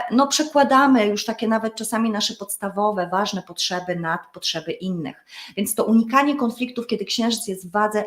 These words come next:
może mieć też taką swoją złą stronę, tak? I na to też trzeba zwrócić uwagę. Ale nie przejmujmy się, bo Księżyc przejdzie po Wadze do Skorpiona i wtedy od razu po prostu,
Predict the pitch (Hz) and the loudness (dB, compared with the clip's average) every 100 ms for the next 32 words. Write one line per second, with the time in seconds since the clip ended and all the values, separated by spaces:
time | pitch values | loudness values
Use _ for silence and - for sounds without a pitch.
0 | 175 175 208 220 214 202 185 185 - 190 | -4 -2 0 0 0 -2 -2 -4 -4 -2
1 | 190 180 - 175 - 185 185 180 170 175 | -4 -6 -10 -10 -6 -4 -2 -4 -6 -2
2 | 196 208 - - 180 156 - 175 220 - | -2 -2 -4 -2 -2 -2 -4 -2 -2 0
3 | 226 226 220 214 208 190 175 175 180 175 | 0 0 -2 -4 -4 -4 -6 -6 -10 -10
4 | - 160 147 127 - - _ _ _ _ | -14 -10 -8 -8 -10 -18 _ _ _ _
5 | _ _ - - - - 214 233 240 247 | _ _ -20 -14 -12 -2 2 4 4 4
6 | 247 240 202 - 196 196 - 190 185 - | 6 6 4 -2 -2 -2 -2 -4 -6 -4
7 | 208 190 185 185 185 175 180 - 180 208 | -4 -4 -6 -6 -6 -6 -6 -8 -4 -2
8 | 202 190 - - 185 175 170 180 185 180 | 0 0 -2 -6 -4 -2 -2 0 0 -2
9 | 175 170 175 170 - 165 160 | -8 -6 -6 -6 -4 0 0